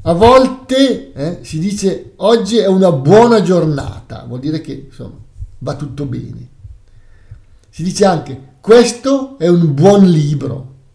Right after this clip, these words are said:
Mm? Ok. Bene.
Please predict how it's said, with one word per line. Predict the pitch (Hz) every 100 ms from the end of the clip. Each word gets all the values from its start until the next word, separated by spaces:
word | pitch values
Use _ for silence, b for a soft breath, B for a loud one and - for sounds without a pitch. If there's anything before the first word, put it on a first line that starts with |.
| _ - - - - 117
Mm? | 151 135 _ _ _ _ _
Ok. | 135 131 - - _ _ - - - - - - - _ _ _ _ _ _ _ _
Bene. | 120 139 147 131 131 -